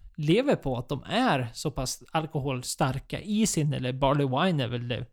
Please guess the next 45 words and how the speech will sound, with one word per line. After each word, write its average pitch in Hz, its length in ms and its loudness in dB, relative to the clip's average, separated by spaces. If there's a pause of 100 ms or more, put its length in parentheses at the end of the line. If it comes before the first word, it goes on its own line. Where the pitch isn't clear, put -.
(220)
i, 175 260 0
ja, 143 280 -8
framförallt 139 540 -2
det 131 80 -8
yttersta 196 680 2 (380)
exemplet 123 580 -6
just - 380 -12
hur 143 160 -2
det 127 80 -2
är. 120 200 -4 (500)
Ja, 160 100 -2
men 151 80 4
det 151 100 4
kan - 120 2
ju 175 60 6
vara 143 120 4
över 131 120 0
tjugo 131 360 -2
procent 143 480 -2
liksom 127 260 -10
i 127 40 -8
sin... 123 240 -8 (460)
Ja, 147 100 0
men 175 120 6
det 180 40 8
är 190 140 8
en 202 120 0
intressant 208 680 2
take 165 460 2
och 165 80 -2
det 160 60 4
är 165 40 6
ju 165 280 4
absoluta 202 600 4
hot - 420 4
takes - 540 -2 (460)
att - 360 4
stout - 520 6
då 151 160 2
skulle 143 280 0
vara 139 440 0
en, 139 380 -2
eh, 131 140 -2 (720)
all 196 240 4
year, 185 400 2